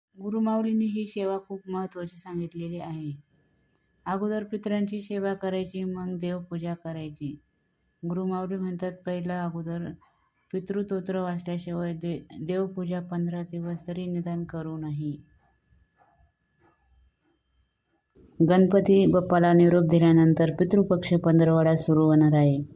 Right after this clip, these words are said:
या पंधरवड्या दिवसामध्ये शुभ कामना केल्या जातात. त्याशिवाय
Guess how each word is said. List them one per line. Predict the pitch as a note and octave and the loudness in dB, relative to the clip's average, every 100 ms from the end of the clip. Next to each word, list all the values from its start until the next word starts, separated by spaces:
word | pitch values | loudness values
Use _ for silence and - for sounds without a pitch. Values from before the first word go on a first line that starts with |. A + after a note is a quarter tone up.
| - - - - E3+ | -20 -20 -20 0 4
या | F3+ | 4
पंधरवड्या | F3+ E3+ E3+ E3 D#3+ | 6 6 6 6 4
दिवसामध्ये | D#3 D#3+ D#3 E3 D#3+ D#3 D#3+ | 4 2 4 4 6 6 4
शुभ | D3+ - F3 | 2 2 2
कामना | E3+ - - D#3 D#3+ D#3 | 2 0 0 4 4 4
केल्या | D3+ D3+ D3+ | 2 2 4
जातात. | D3+ D3 D3 C#3+ C#3 - - - - - - - - - - - - | 4 2 0 -2 -6 -16 -18 -20 -20 -20 -20 -20 -18 -18 -16 -4 2
त्याशिवाय | F#3 F3+ F3+ F3 E3+ E3+ | 4 4 4 6 6 4